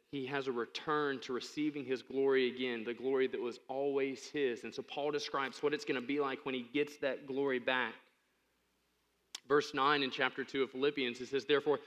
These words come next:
God has highly exalted him and bestowed on him a name that is above every name, so that at the name of Jesus, every knee should bow in heaven and on earth and under the earth, and every tongue confess that Jesus Christ is Lord." And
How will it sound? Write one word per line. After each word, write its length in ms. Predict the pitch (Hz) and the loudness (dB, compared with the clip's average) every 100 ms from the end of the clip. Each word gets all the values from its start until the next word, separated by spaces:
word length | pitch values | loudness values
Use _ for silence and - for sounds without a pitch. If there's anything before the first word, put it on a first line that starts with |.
| - - | -18 2
God 180 | 143 147 | 4 4
has 140 | 139 | 2
highly 540 | - - 151 160 165 151 | 0 4 6 8 8 6
exalted 480 | 135 131 127 123 | 4 2 2 0
him 240 | 123 110 104 - _ | -2 -2 -4 -14 _
and 100 | 147 | -2
bestowed 520 | 147 - - 170 175 175 | 0 0 4 6 6 4
on 200 | 170 160 | 2 0
him 180 | 160 | 0
a 40 | 147 | 2
name 320 | 143 151 156 | 2 2 2
that 100 | 147 | 2
is 100 | 139 | 2
above 280 | 143 139 135 - | 4 4 2 2
every 400 | 170 170 165 143 | 2 2 2 2
name, 260 | 135 123 | 2 0
so 160 | 120 156 | 2 2
that 120 | 151 | 2
at 100 | 147 | 2
the 80 | 151 | 4
name 420 | 147 151 156 196 | 4 4 4 4
of 100 | 175 | 2
Jesus, 380 | 135 135 151 151 - - | 2 2 2 0 -4 0
every 220 | 165 160 156 | 4 6 6
knee 260 | 160 202 | 6 6
should 220 | 202 175 | 4 4
bow 240 | 151 139 139 | 6 4 4
in 60 | |
heaven 300 | 139 170 196 | 4 2 4
and 100 | 185 | 2
on 120 | 156 139 | 2 4
earth 200 | 139 139 | 2 2
and 80 | |
under 260 | 139 165 185 | 2 4 4
the 180 | 156 131 | 4 4
earth, 200 | 131 - - - | 4 2 -8 0
and 120 | 165 | 4
every 200 | 165 160 | 4 2
tongue 400 | - 175 196 214 | 0 0 2 2
confess 460 | 214 170 147 135 - | 0 2 2 0 -2
that 180 | 147 | -6
Jesus 460 | - 175 170 180 175 | -2 -2 2 0 0
Christ 520 | - - 151 156 - - _ - | -6 0 2 2 -2 -14 _ -2
is 200 | 151 156 | 0 4
Lord." 440 | 165 165 131 110 - | 6 6 6 2 -6
And 100 | - | -12